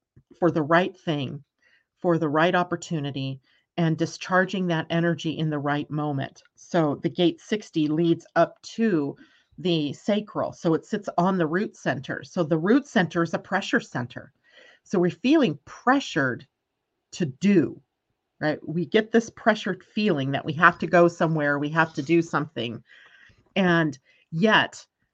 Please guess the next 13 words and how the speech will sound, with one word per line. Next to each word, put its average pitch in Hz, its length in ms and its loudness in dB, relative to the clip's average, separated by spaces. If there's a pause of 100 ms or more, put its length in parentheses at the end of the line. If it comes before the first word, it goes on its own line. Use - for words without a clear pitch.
(320)
there's 180 500 2
maybe 185 580 0
no 175 260 2
invitation 170 600 0
yet, 139 300 -4
or 170 140 -2
maybe 160 360 0
we're 175 160 -2
not 160 240 -2
quite 165 320 -4
clear 247 320 0
about 151 280 -4
what 156 220 -4